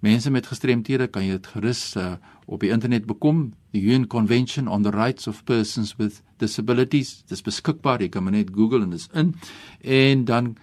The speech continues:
saam daarmee, wat baie belangrik is, moet gelees word, die Wetskrif oor die regte van persone met gestremthede. Ons het al hier baie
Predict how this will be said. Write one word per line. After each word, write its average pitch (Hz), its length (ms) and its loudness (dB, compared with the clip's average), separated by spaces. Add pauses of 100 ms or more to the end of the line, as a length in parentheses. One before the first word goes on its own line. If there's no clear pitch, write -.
(140)
saam 254 440 6
daarmee, 127 380 6
wat 131 200 0
baie 120 240 4
belangrik 104 460 2
is, 95 220 -6 (480)
moet - 160 -10
gelees 107 460 0
word, 98 240 -2
die 95 100 -2
Wetskrif 135 560 0
oor 117 80 0
die 98 140 0
regte 104 400 -2
van 95 220 -6
persone 110 400 0
met 104 160 0
gestremthede. 113 640 -2
Ons 98 160 -6
het 92 140 -10
al 92 140 -10
hier 92 200 -10
baie 110 380 -2